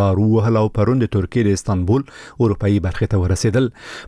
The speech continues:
په استانبول کې د دې بایسکل ځغلونکو تر رسېدو وروسته په دې ښار کې د افغانستان جنرال قونسل زکریا بارګزي ترکي رسنیو ته د خبرو په مهال د لاجورد لارې پر اهمیت ټینګار وکړ. له افغانستان اروپا ته د لاجورد لار تر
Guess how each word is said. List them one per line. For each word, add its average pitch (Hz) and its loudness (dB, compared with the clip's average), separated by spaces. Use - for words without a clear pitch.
په 110 2
استانبول 113 0
کې - -2
د 101 -2
دې 117 0
بایسکل 101 -2
ځغلونکو 110 0
تر 92 0
رسېدو 95 0
وروسته - -2
په 98 0
دې 98 0
ښار 104 -2
کې 107 0
د 98 -2
افغانستان 98 -2
جنرال 90 0
قونسل 123 0
زکریا 98 0
بارګزي 98 0
ترکي 104 0
رسنیو 95 0
ته 101 0
د - -4
خبرو 104 2
په 95 0
مهال 95 0
د 95 2
لاجورد 104 0
لارې 123 0
پر 120 0
اهمیت 110 -4
ټینګار 92 0
وکړ. 170 0
له 110 2
افغانستان 117 0
اروپا 110 0
ته 107 0
د 104 2
لاجورد 98 0
لار 95 0
تر 92 0